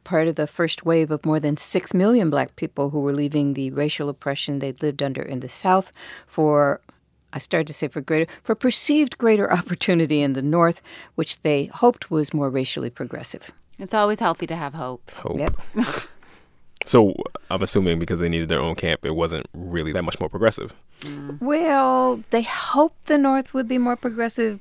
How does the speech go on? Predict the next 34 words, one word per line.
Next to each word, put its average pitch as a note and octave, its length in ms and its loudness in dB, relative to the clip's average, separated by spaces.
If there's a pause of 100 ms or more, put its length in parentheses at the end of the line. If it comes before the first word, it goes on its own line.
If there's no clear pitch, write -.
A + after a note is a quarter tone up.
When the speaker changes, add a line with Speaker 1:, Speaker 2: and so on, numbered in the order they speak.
Speaker 1:
but G#3 240 4 (140)
as - 200 -2
far A#3 260 2
as A3 180 -2
camps - 580 -6
were A#3+ 120 -2
concerned, A#3+ 680 -2
especially - 360 0
where D#3 160 0
people D#3 320 -2
were C#3+ 120 -2
sleeping C#3+ 460 -4
over, E3 420 0 (320)
it G#3 140 2
wasn't. C3 460 0
Speaker 3:
Oh, G2+ 180 4
yeah. D#2+ 220 -2 (460)
Speaker 1:
Uh, D3 320 2
white C#3 320 -2
summer D#3+ 300 -2
camps D#3 360 -4
didn't C3+ 300 -6
want C#3 220 -8
Black - 240 -8
campers, D3 580 -4
no D3 80 0
matter C#3+ 240 0
how D3+ 160 0
bushy E3 380 0
their E3 140 0
<laughs> - 0 -
families D#3+ 600 0
were. C#3+ 320 -2 (560)
So F#3 380 6